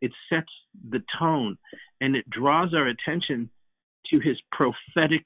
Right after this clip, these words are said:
intent, how he's writing. Again, like I said, this isn't Bible one oh one, but yet, as we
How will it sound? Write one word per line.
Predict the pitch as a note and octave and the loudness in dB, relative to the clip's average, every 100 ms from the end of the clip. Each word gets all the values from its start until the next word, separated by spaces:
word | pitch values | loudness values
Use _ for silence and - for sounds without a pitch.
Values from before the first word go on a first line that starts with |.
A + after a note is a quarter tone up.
| - | -2
intent, | C#3 B2+ A#2+ - F3 - _ - _ _ _ _ _ - | 2 2 0 2 2 2 _ -20 _ _ _ _ _ -4
how | D3 C#3 | -2 0
he's | D3 A#2+ G2+ | -2 -2 -4
writing. | G#2+ B2+ A2 F2 _ _ _ _ _ _ _ _ _ _ | 0 2 2 -2 _ _ _ _ _ _ _ _ _ _
Again, | B2 B2+ D3+ | 0 2 2
like | D3 D3 | -2 0
I | C#3+ - | -2 0
said, | E3 C#3 | 0 0
this | A#2 A#2+ | -2 -4
isn't | C3 D3 | -4 -2
Bible | C#3 D3 C#3+ C3+ | 2 2 2 0
one | C3+ C3 | 0 -2
oh | A#2 | -2
one, | C#3 C3 - _ _ _ _ _ _ _ _ - | -4 -4 -6 _ _ _ _ _ _ _ _ -10
but | G#2 A#2 | -4 -2
yet, | A#2 C3 B2 - - _ _ _ _ _ _ _ _ C3 | 2 2 2 -6 -20 _ _ _ _ _ _ _ _ -2
as | B2 | 0
we | B2 | 0